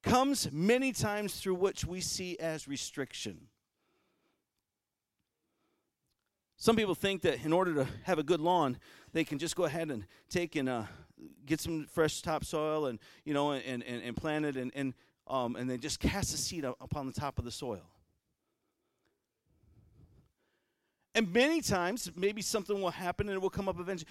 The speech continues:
But you know where it comes up the fastest and strongest? When that seed gets buried underneath the rest of the dirt that's on top, where it can't be seen, and you even kind of walked over a little bit. Makes it a little bit hard for that seed to kind of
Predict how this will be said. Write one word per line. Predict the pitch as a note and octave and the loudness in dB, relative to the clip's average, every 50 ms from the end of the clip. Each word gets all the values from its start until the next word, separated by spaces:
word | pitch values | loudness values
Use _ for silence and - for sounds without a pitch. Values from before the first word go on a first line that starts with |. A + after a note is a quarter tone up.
| - - - | -18 -12 -6
But | - - - E3+ | -6 -6 -2 -2
you | F3+ | 0
know | F#3 F3+ F3+ F#3+ G#3 A#3 | 0 0 0 2 0 0
where | B3+ C4 B3 A#3 | 0 2 2 2
it | G3+ - | 2 0
comes | - - G#3 G#3 G#3 F3 | -4 -4 -4 -4 -2 -2
up | G#3 - | -4 -2
the | - E3+ | -2 -6
fastest | - - - F3 F3+ F#3 G#3 - G#3 F3+ - | -4 -2 -2 -2 0 0 -2 -6 -6 -6 -6
and | F3+ | -6
strongest? | D#3+ - - G3 F#3 F#3+ G3+ G#3 A3 B3 - - - - - - - _ _ _ _ _ _ _ _ _ _ _ _ _ _ - | -6 -6 -4 0 0 0 0 -2 -4 -6 -8 -10 -14 -16 -20 -20 -20 _ _ _ _ _ _ _ _ _ _ _ _ _ _ -6
When | - C3 D3 D3+ | -2 -2 0 0
that | D3+ B2+ - | 0 -2 -2
seed | - - F3 E3+ E3+ D#3 | -4 -4 -4 -6 -6 -4
gets | C#3 C3 A2 G#2 | -4 -4 -4 -4
buried | G2+ G2 B2+ B2 A#2 G#2+ F#2 E2+ E2+ E2+ E2 - - - - - - _ _ _ _ _ _ _ _ _ _ _ _ _ _ _ _ _ - | -6 -4 -2 -2 -2 -2 -4 -8 -10 -14 -14 -16 -18 -20 -20 -20 -20 _ _ _ _ _ _ _ _ _ _ _ _ _ _ _ _ _ -4
underneath | D3+ D#3+ E3 D#3 D#3 E3 D3 - | -2 0 0 0 0 -2 -2 -2
the | C#3+ C3+ | -4 -2
rest | C3 D#3 D#3+ D#3 - - | -2 -2 -2 -4 -6 -6
of | C#3+ A#2+ | -6 -4
the | A#2+ A#2 A2 | -4 -6 -6
dirt | A2 A#2 D3+ D3 C3+ - - | -4 -2 -2 -2 -2 -4 -6
that's | C#3 - - | -8 -6 -6
on | B2+ A2 G#2+ | -6 -6 -6
top, | - - - C3+ A2+ E2 - - - - - _ _ _ _ - - - | -8 -8 -6 -6 -6 -6 -4 -6 -6 -6 -8 _ _ _ _ -18 -8 -2
where | C#3+ E3 | 0 0
it | C#3+ A#2+ | 0 -2
can't | - - F#3 F3 - C#3+ | -4 -6 -6 -6 -6 -6
be | C#3+ | -6
seen, | C3+ - - - F3+ F3 D3+ B2+ G2+ F#2+ G2+ - - - - - | -4 -4 -4 -4 -2 -4 -4 -4 -6 -8 -12 -16 -18 -20 -18 -10
and | - C3 | -6 -6
you | D#3 | -4
even | F3 G3 F3 E3 D3 | -4 -4 -4 -6 -6
kind | - - F#3 F#3 D#3 | -6 -6 -6 -4 -4
of | B2+ G#2+ - - _ _ _ - _ - A#2+ - - | -4 -6 -8 -16 _ _ _ -20 _ -20 -20 -14 -10
walked | D3 C#3+ D#3+ F#3 F#3+ F3+ - - | -6 -4 -4 -4 -4 -4 -2 2
over | F3 D3+ C3+ A2 A2+ C3 | 2 2 2 0 -4 -6
a | A#2 | -4
little | B2+ B2+ A2+ A2+ | -4 -4 -4 -4
bit. | G#2 F#2+ A2 F#2 - - - - - - _ - - - - - | -4 -4 -6 -6 -6 -8 -8 -8 -8 -10 _ -20 -20 -18 -8 -2
Makes | D3 G3+ G3+ - - | -2 -2 0 2 2
it | - | 2
a | E3+ D#3 | 2 2
little | D#3+ F3+ G3 F#3+ | 2 2 2 0
bit | F3 D3 D3+ A#2 | 0 -2 -4 -6
hard | - - - G3 F3+ E3+ D3+ A#2 | -6 -4 0 2 2 2 2 0
for | - D#3 | -2 -4
that | C#3+ C#3 B2 | -4 -4 -2
seed | - - - - G#3 G3 E3+ C#3+ A#2 | -2 -4 -4 -4 -4 -6 -6 -6 -6
to | D3 | -8
kind | - - D3+ E3+ D3+ C#3 | -8 -8 -6 -4 -4 -4
of | A#2 | -4